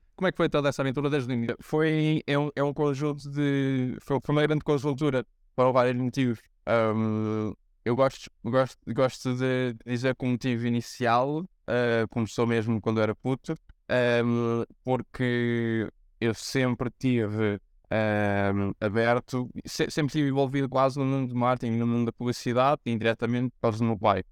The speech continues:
Speaker 2: que, que trabalhou na área, ah, durante anos, ele é uma grande referência a nível nacional. Ahm, e a nível de publicidade, criatividade, blá, blá.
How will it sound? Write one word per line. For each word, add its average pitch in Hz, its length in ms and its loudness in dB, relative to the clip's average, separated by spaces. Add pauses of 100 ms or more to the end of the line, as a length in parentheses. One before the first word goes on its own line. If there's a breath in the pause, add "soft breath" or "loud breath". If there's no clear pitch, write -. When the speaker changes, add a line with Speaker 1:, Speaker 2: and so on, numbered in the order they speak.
(220)
Speaker 2:
que, 107 420 2
que - 100 -20
trabalhou 104 360 0
na 107 80 0
área, 110 400 -2 (180)
ah, 101 280 0
durante 101 340 0
anos, 110 180 2
ele 101 120 0
é - 20 0
uma 101 140 0
grande 101 260 -2
referência 104 420 -4
a 107 40 2
nível 104 220 0
nacional. 98 460 -2 (240)
Ahm, 101 800 0 (380)
e 131 440 0 (480)
a 104 80 0
nível 107 400 0
de 101 360 -4 (220)
publicidade, 107 680 0
criatividade, 101 640 -2
blá, 92 140 -6
blá. - 160 -10